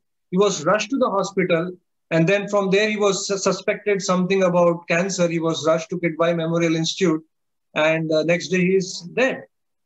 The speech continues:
If you see newspaper, every day you will come across so many accidents where young people have also lost their lives. So our scriptures say that this human form of life is very rare.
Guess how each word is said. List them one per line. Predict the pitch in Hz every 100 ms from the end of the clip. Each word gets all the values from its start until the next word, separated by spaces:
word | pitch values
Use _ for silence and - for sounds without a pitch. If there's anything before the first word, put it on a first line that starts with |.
| _ _ _ _ -
If | 196
you | 226
see | 226 254 254
newspaper, | 226 269 - 226 214 208 208 202
every | 202 202 254 208
day | 226
you | 226 214
will | 202
come | 190 202
across | 196 190 196 190 -
so | 190 220 240
many | 233 220 214
accidents | 185 180 - 185 196 185 165
where | 180
young | 175 160 170 170
people | 175 170 170
have | 160
also | 175 202 202
lost | 196 180 170
their | 180
lives. | 214 190 - - - - _ _ _ _ _ _ -
So | 208
our | 208
scriptures | - 269 - 277 247
say | - 214
that | 202 185
this | 165 170
human | - 214 240 247
form | - 196 196
of | 196 175
life | 170 175 175
is | 175 135
very | 143 175 196
rare. | 156 165 143